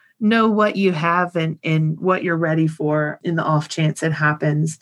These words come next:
It also helps to document your belongings in case you have to file a complaint. So you mentioned tornado or flood. If things are damaged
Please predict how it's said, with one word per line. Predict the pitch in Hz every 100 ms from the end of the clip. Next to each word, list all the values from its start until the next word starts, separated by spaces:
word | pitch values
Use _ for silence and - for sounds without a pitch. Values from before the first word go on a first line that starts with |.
| _ - _ _ -
It | 220 226 -
also | 208 240 392
helps | 285 233 233 -
to | 202
document | 160 165 165 220 208 202
your | 196
belongings | 180 170 165 175 214 202 170
in | 160
case | 156 175 160 190
you |
have | 180 170 165
to | 165
file | 156 165 160 160
a |
complaint. | 160 160 - 165 160 151
So | 175
you | 165 175
mentioned | 170 160 180 165
tornado | - 170 175 180 190
or | 180 151
flood. | 151 196 196 190 202
If | 180 165
things | 185 180 175
are | 160
damaged | 156 165 175 196 202 196 196